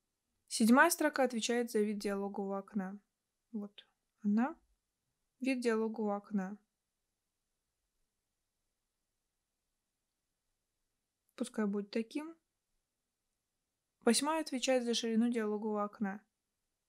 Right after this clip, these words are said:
Девятая за расширение окошка в высоту.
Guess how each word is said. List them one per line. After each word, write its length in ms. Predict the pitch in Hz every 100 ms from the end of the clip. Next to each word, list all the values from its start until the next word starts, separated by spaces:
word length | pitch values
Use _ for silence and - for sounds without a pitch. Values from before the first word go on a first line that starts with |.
| _ _ _ _ _ _ _ _ _ _ _ _ _ _ _ _ _ _ _ _ _ _ _ _ _ _ _ _ _ _ _ _ _ _ _ _ _ _ _ _ _ -
Девятая 680 | 262 226 226 311 349 311 320 _ _ -
за 260 | 226 240
расширение 680 | 233 214 233 214 233 269 277
окошка 580 | - 220 - 214 - 220
в 80 | 208
высоту. 560 | 202 - 208 202 196